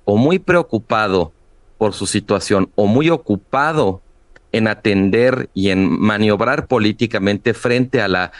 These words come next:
comparecencia del secretario de Hacienda, pues lo vimos ahí tan quitado de la pena mirando el fútbol en plena sesión.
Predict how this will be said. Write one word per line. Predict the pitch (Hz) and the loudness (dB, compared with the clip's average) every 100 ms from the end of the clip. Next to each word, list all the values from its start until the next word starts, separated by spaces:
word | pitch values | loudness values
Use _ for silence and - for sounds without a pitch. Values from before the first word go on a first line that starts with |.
| - - | -20 -6
comparecencia | 117 101 107 98 110 127 123 | -4 -2 -2 -2 -2 -2 0
del | 135 | -2
secretario | - 101 127 123 | -2 -4 -2 0
de | 110 | 0
Hacienda, | 95 117 127 147 | 0 -2 -2 -2
pues | 120 117 | -2 0
lo | 117 | 0
vimos | 139 180 196 151 | 0 0 0 0
ahí | 143 156 156 - - - | 0 0 -2 -8 -20 -8
tan | 123 113 | -6 -4
quitado | 117 113 151 160 | -4 -2 0 2
de | |
la | 120 110 | 0 0
pena | 127 135 143 | 0 0 2
mirando | 113 117 131 | 0 0 0
el | 135 | 0
fútbol | - 127 120 127 139 | -2 -4 0 2 2
en | 123 | 0
plena | 120 135 | 0 0
sesión. | 135 104 - 175 196 | -2 -4 -4 -4 -4